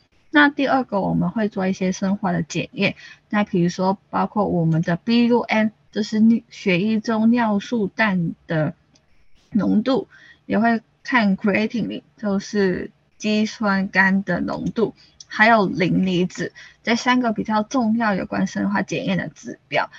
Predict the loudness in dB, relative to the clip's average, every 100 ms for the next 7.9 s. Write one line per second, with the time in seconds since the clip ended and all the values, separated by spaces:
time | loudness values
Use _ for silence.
0 | -20 _ 0 0 0 -2 -2 -2 -2 -2
1 | -2 -4 -2 -2 -2 -4 -2 0 -2 -2
2 | -2 0 -2 0 0 0 0 0 -2 -2
3 | -2 2 2 0 0 -2 -4 -8 -6 -2
4 | -2 -2 -6 -10 -10 -4 -4 -4 _ _
5 | _ _ _ 2 2 2 -4 0 -2 0
6 | -2 -2 -2 -2 -2 0 0 2 2 0
7 | -2 0 -2 -2 -4 -2 -4 -2 -4